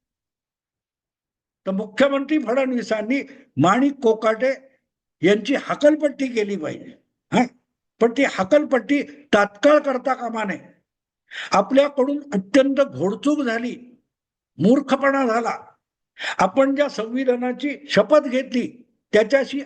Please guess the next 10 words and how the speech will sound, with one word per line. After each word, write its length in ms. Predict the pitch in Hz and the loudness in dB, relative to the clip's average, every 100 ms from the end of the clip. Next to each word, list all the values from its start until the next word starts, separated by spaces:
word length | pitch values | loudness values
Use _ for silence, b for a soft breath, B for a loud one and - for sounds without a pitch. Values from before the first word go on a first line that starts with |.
| - | -4
आपण 300 | 196 262 262 | 0 0 -2
गद्दारी 600 | 190 185 180 247 269 302 | -6 -8 -2 -2 -2 -8
केली 520 | 277 269 220 117 _ _ _ _ _ _ _ _ _ _ _ _ B - | -8 -12 -12 -16 _ _ _ _ _ _ _ _ _ _ _ _ B 0
आणि 200 | 214 262 | 2 2
म्हणून 380 | 190 269 285 - - _ _ _ _ _ | 0 -4 -4 -10 -20 _ _ _ _ _
नवाब 360 | 143 196 285 277 | 0 2 2 2
मलिकांना 640 | 254 254 254 240 233 269 | 0 -2 0 -2 0 -2
कित्येक 720 | - - - 220 - 285 285 214 | -4 -14 -2 -2 2 2 2 0
महिने 400 | 185 185 240 294 | 0 0 0 0
तुरुंगात 460 | 294 262 254 262 | -2 -4 -2 -4